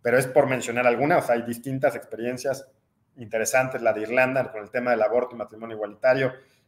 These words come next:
etcétera, la del cambio climático en Francia, en la cual los ciudadanos están de-,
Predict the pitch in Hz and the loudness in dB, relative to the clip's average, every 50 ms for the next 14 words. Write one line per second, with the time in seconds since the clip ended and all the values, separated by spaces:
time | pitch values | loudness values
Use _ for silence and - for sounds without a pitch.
0 | _ _ 127 - - 143 135 135 - 127 131 143 - - - 117 113 110 110 107 | _ _ -18 -10 -8 -8 -6 -2 2 2 2 2 2 -2 -4 -2 0 0 0 -2
1 | 107 - - 110 - _ 120 123 127 123 104 107 107 110 117 123 120 - 117 - | -4 -8 -14 -20 -4 _ 0 2 2 0 -2 -4 -4 -2 -2 -2 -2 -2 -6 -10
2 | 113 101 - - 127 127 123 131 139 - - - _ _ _ _ _ _ _ - | -12 -8 -4 -2 -2 -2 0 -2 -4 -4 -6 -14 _ _ _ _ _ _ _ -4
3 | 143 143 151 143 - - 180 185 196 208 - - - - - - - 160 156 156 | 4 6 6 6 8 12 12 12 12 10 8 0 -6 -10 -14 -10 -2 2 2 4
4 | 156 156 165 156 156 160 160 160 170 185 190 196 196 214 254 403 - - - _ | 4 2 0 4 8 10 10 10 10 8 6 4 0 -2 -4 -6 -10 -14 -18 _
5 | _ _ _ _ _ _ _ _ _ _ _ _ _ _ - 131 - - - 156 | _ _ _ _ _ _ _ _ _ _ _ _ _ _ -12 -12 2 6 8 8
6 | 151 165 180 180 - - - - _ _ _ _ _ _ 143 127 - - - - | 8 6 4 -2 -6 -10 -16 -20 _ _ _ _ _ _ -8 -6 -6 -6 -6 -8
7 | - - | -16 -20